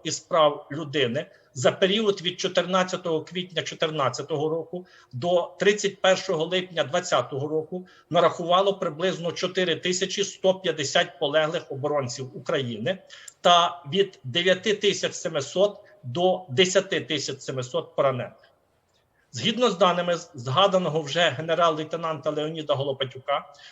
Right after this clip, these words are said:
впродовж дві тисячі чотирнадцятого, першої половини дві тисячі двадцятого року загинули три тисячі дев'яносто чотири українських солдатів і офіцерів,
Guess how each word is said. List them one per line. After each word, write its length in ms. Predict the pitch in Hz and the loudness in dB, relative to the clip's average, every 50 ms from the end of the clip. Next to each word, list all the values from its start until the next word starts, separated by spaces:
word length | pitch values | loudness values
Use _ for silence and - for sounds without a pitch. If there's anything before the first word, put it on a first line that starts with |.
| - - _ _ | -20 -20 _ _
впродовж 440 | - 196 175 156 202 220 226 185 147 | 2 2 4 4 4 4 4 2 0
дві 160 | 147 185 180 | -2 -4 -2
тисячі 360 | 185 220 214 - - - 185 | 0 0 0 0 -2 -4 -6
чотирнадцятого, 880 | - - 160 - 185 170 160 151 135 120 120 - - - 165 165 185 180 | -6 -8 -2 -2 -2 0 2 0 0 0 -2 -4 -6 -2 -2 0 0 0
першої 500 | - - 196 202 196 - - 190 180 135 | 2 4 4 4 4 4 2 0 -2 -2
половини 540 | - - 170 160 160 160 190 190 175 175 | -4 -6 -6 -4 0 0 0 0 0 -2
дві 140 | 147 139 156 | -6 -8 -6
тисячі 340 | 151 - 180 - - - 156 | -2 -2 -2 -2 -4 -6 -6
двадцятого 600 | 143 151 139 - - 175 160 - 160 135 131 135 | -4 -4 -2 0 0 0 0 0 -2 -4 -4 -4
року 380 | 123 113 101 - - 170 180 - - - - _ | -4 -6 -6 -8 -10 -12 -12 -14 -18 -20 -20 _
загинули 640 | - 226 190 180 156 156 190 196 214 208 208 214 202 | -2 2 2 4 4 4 4 4 4 2 2 2 2
три 220 | 208 - 185 175 | 0 0 -2 -2
тисячі 640 | - - - 175 - - 185 185 - 214 196 196 - - _ _ _ | -2 -2 -4 -4 -2 -2 -2 -2 0 0 0 0 0 -6 _ _ _
дев'яносто 580 | - 120 185 185 175 170 175 185 185 185 - 196 | -2 2 2 4 4 2 2 0 0 0 0 -2
чотири 400 | 196 180 160 - 185 180 175 165 | -2 -2 -4 -2 -2 -2 -2 -2
українських 600 | 156 131 - 165 165 165 160 143 127 - 143 127 | -4 -4 -4 -4 -2 -2 -4 -6 -6 -8 -10 -10
солдатів 600 | - - 147 135 127 135 127 120 123 - 143 143 - | -8 -8 -8 -2 0 0 0 0 -2 -6 -10 -8 -4
і 100 | 151 151 | -2 -2
офіцерів, 640 | 151 127 - - 135 - - 123 117 120 147 180 196 | -2 -2 -4 -6 -8 -2 0 0 0 0 -2 -4 -6